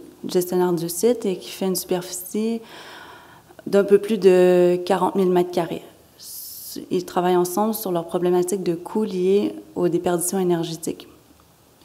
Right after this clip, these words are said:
Le bâtiment se trouve à être une immense passoire thermique avec des points de déperdition importants, principalement au niveau des points d'accès. Euh, nous entreprenons donc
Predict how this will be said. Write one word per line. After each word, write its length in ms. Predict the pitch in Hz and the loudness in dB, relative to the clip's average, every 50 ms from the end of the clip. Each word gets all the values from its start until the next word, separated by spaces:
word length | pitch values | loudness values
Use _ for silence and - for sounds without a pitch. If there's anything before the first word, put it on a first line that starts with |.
| - - - - - - - _ _ _ _ - | -10 -10 -10 -12 -20 -20 -20 _ _ _ _ -4
Le 120 | 180 180 | -2 0
bâtiment 420 | 170 175 175 180 - 202 202 208 202 | 0 -2 -2 0 0 2 2 2 0
se 180 | 202 - - | -2 -4 -6
trouve 380 | 170 165 - - - 202 196 185 | -6 -6 -6 -4 -4 -2 -2 0
à 80 | 175 | -2
être 260 | 165 170 165 - - 170 | -2 -4 -6 -6 -2 0
une 240 | 165 165 165 165 | 0 2 2 2
immense 340 | 175 185 190 190 190 190 180 | 2 2 2 2 0 0 -2
passoire 420 | - 175 165 160 - 160 160 - - | -4 -4 -4 -2 -4 -4 -4 -4 -6
thermique 460 | 165 160 160 170 180 202 208 - - | -6 -2 0 0 0 0 -2 -4 -4
avec 240 | 185 160 160 156 151 | -6 -4 -4 -4 -2
des 180 | 156 165 160 | 0 -2 -2
points 280 | 156 165 - - 185 180 | -2 -4 -2 0 0 0
de 60 | 175 | 0
déperdition 480 | 165 165 - 170 160 156 - - 180 175 | 0 -2 -2 -4 -6 -6 -4 -2 -2 0
importants, 440 | 160 165 160 - - 185 202 202 - - - - - - - - - - - | 0 -2 -2 -2 -2 -2 -2 -2 -6 -10 -16 -18 -18 -20 -20 -20 -20 -20 -14
principalement 480 | - - 180 175 - - 175 180 185 196 | -8 -6 -6 -4 0 2 2 4 4 4
au 60 | 196 | 2
niveau 260 | 185 180 175 180 190 | 2 2 4 4 4
des 480 | 175 160 170 170 170 170 170 170 165 165 | 4 4 2 2 2 2 2 0 -2 -2
points 180 | - 175 175 165 | 0 0 2 2
d'accès. 420 | 165 160 - - - - - - - - - - _ _ _ _ _ _ _ _ _ - _ _ _ _ _ _ _ _ _ - - _ _ - - - - - - - - - - - - - - - - - - - - _ _ _ - | 2 0 -2 -4 -4 -6 -6 -6 -10 -18 -20 -20 _ _ _ _ _ _ _ _ _ -20 _ _ _ _ _ _ _ _ _ -20 -20 _ _ -20 -20 -20 -20 -20 -20 -20 -20 -20 -20 -20 -20 -20 -20 -20 -20 -20 -20 -20 -20 _ _ _ 0
Euh, 760 | 175 175 170 170 170 170 170 170 170 170 170 170 - - - - - - - - - - - - - - _ _ _ - - - - - | 0 2 2 2 2 2 0 0 -2 -2 -4 -4 -4 -6 -8 -10 -12 -12 -14 -14 -16 -18 -20 -20 -20 -20 _ _ _ -20 -20 -18 -10 -6
nous 340 | - 190 185 185 175 175 - | -2 0 0 0 0 0 0
entreprenons 600 | 185 185 180 - - 175 - 196 190 185 190 185 | 0 0 0 -2 -6 -4 -2 -2 0 2 2 2
donc 340 | 165 190 208 220 214 - | 2 2 2 2 0 -4